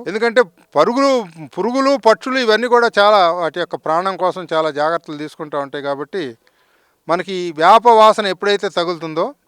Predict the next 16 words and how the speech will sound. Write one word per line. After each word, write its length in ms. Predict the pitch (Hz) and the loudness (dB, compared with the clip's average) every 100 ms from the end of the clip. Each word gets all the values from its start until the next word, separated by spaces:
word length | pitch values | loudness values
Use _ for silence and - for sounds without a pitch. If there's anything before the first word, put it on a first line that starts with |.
| _ _ _ _ - | _ _ _ _ -6
ఎట్టి 140 | 196 240 | -4 0
పరిస్థితుల్లో 500 | 233 226 233 196 214 202 | 2 0 -6 -6 -4 -2
కూడా 120 | 208 185 | -2 -4
పురుగు 160 | 196 208 | -4 -2
అక్కడ 160 | 185 175 160 | -2 -6 -8
గుడ్డు 140 | 180 196 | -6 -4
పెట్టడానికి 440 | 180 - 185 170 | -4 -4 -4 -2
అవకాశం 300 | 175 170 160 165 | -2 -2 -6 -6
లేదు. 120 | 180 160 | -2 -2
అక్కడే 220 | - 247 233 | 2 2 2
మనం 140 | 208 196 | 0 0
సగం 220 | 180 175 170 | -4 -4 -6
విజయం 220 | 170 196 170 | -8 -8 -2
సాధించినట్టు 500 | 170 180 170 165 151 | -2 -2 -8 -12 -8
అవుతుంది. 300 | 156 147 156 190 _ _ _ _ _ _ 127 | -8 -10 -14 -16 _ _ _ _ _ _ -2
రెండోది, 440 | 190 247 269 254 | 0 6 6 6